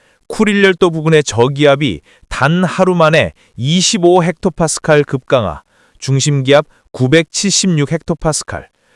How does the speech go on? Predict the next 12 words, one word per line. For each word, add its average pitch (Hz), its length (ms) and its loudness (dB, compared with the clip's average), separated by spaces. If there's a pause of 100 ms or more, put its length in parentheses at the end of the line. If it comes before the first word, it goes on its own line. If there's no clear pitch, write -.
(220)
폭탄 208 580 0
저기압으로 147 680 2
발전했습니다. 143 960 -2 (480)
이는 151 260 2
봄과 160 400 4
가을 131 460 4 (160)
그리고 139 260 0
겨울 143 340 4
초입에 196 460 0
주로 160 220 -2
발생하는 147 580 0 (320)
태풍급 190 680 -2